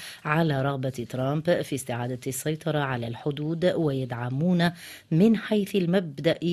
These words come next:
من حيث المبدأ عمليات الترحيل الجماعية.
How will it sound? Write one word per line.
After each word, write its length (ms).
من 160
حيث 280
المبدأ 420
عمليات 520
الترحيل 480
الجماعية. 680